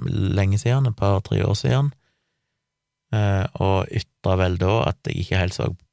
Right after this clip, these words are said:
poenget med den nettsiden. Eh, hensikten med det er jo at de skal vise at det går an å bli frisk. De skal vise at det er vel en slags forsøk på å få folk som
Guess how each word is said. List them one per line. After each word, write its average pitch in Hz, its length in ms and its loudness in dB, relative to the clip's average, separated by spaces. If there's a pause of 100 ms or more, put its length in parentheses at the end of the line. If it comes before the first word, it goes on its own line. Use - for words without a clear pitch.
(180)
poenget 95 380 0
med 95 100 0
den 92 160 0
nettsiden. 90 480 -4 (1080)
Eh, 104 240 0 (260)
hensikten 135 560 0
med 90 240 2
det 87 140 0 (360)
er 95 280 2
jo 87 180 0
at 95 160 -2
de 101 80 -2
skal 104 240 -2
vise 98 400 0
at 104 320 -2
det 101 140 0
går 101 180 0
an 101 160 0
å 104 60 -2
bli 107 100 2
frisk. - 460 -4 (880)
De 117 80 -4
skal 117 180 -2
vise 104 400 0
at 95 640 -2 (380)
det - 80 -2
er 110 80 0
vel 127 80 2
en 110 100 -2
slags - 380 -4 (800)
forsøk 110 560 -2
på 101 100 0
å 101 60 -2
få 104 260 0
folk - 380 -4
som 90 540 -2